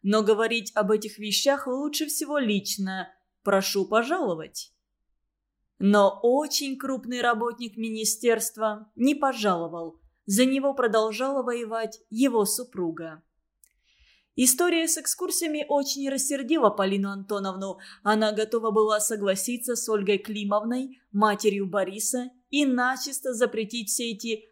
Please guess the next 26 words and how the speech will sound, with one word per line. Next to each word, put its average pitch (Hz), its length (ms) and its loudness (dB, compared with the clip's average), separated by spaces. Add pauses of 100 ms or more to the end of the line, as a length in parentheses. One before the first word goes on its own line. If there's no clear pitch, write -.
футболы-волейболы. 196 1400 2 (800)
«Нужно, 214 640 2
в 233 80 -8
конце 233 380 2
концов, 233 540 -2
принимать 233 600 0
меры», 202 580 -4 (300)
горячо 196 540 2
говорила 196 540 -4
она 233 200 -2
Александру 254 560 -4
Михайловичу, 196 920 0 (200)
преподавателю 247 760 4
физкультуры. 196 920 -4 (540)
«Нельзя 214 580 4
же 233 140 -2
в 240 40 -4
самом 277 340 -2
деле 220 260 4
без 196 200 -2
конца 220 460 0
и 262 100 0
без 262 220 -4
ума 277 280 4
гонять 233 360 -2
мяч. 214 460 -4